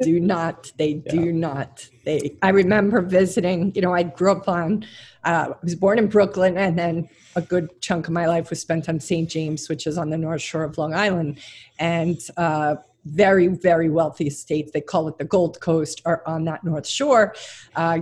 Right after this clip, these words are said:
Speaker 1: you know, think Jay Gatsby kind style, you know,
Speaker 2: Yeah, yeah.
Speaker 1: compounds. And,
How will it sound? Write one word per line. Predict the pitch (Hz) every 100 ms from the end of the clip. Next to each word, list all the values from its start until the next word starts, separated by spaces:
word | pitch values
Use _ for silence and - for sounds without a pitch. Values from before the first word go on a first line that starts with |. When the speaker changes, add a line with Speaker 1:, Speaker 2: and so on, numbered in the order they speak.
| 170
Speaker 1:
you | 190
know, | 175
think | 170 - 185 135
Jay | - 180 160
Gatsby | 180 185 190 - 165 165 165
kind | - 170 160
style, | - - 185 165 165 170 -
you | -
know, | 185 160
Speaker 2:
Yeah, | 107 101 98
yeah. | 98 78 - _ _ - - _ -
Speaker 1:
compounds. | - 220 190 208 180 180 165 - - - _
And, | 190 190 185 190